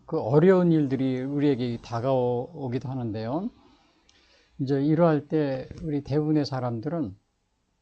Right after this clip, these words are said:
실망하고 낙심하고 심지어는 요 신앙을 포기하는 이제 그러한 상황까지도 이르게 되는 경우가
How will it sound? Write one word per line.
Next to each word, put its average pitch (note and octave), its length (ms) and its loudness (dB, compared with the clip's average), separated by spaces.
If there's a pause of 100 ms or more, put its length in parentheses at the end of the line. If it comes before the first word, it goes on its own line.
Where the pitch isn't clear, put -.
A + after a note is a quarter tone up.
(540)
실망하고 C#3 680 -2
낙심하고 B2 800 -6
심지어는 A#2+ 760 -4 (840)
요 A2+ 280 -10
신앙을 B2 640 -2
포기하는 A#2 800 -4 (640)
이제 A#2 180 -8 (360)
그러한 A#2+ 680 -2 (580)
상황까지도 D3 1000 -6 (180)
이르게 C3 640 -2 (200)
되는 C3 260 -6
경우가 A#2+ 580 -8